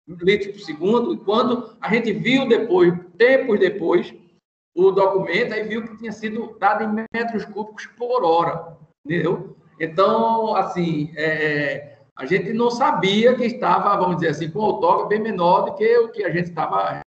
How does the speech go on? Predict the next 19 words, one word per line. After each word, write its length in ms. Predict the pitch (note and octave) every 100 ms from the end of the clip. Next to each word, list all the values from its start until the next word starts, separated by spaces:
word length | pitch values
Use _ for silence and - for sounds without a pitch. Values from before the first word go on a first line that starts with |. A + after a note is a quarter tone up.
| -
retirando, 600 | E3+ G3+ D#3+ B2+ A#2+ - - - _ _ _
tá 60 | B2+
certo? 400 | C#3 E3+ F3 - - - _ _ _
É 20 |
só 160 | - G#3+
pra 120 | A#3+
esclarecer 520 | - A3+ A3+ - F#3+
a 40 | G3
história 360 | G3 F#3+ G3
dos 160 | G3 F#3+
trezentos 460 | G#3 F#3+ F#3+ -
e 40 | F#3+
noventa 1000 | G3+ D#3 D3 E3+ E3 F#3 F3+ F3 - -
litros 300 | C#3+ F3 F3
por 80 | -
segundo. 500 | G#3+ E3+ C#3+ A2+ - - - _ _ _ _
O 80 | -
segundo 460 | G#3 A3+ B3 A#3 -
ponto 680 | F#3+ A#3 B3 F#3+ B2+ -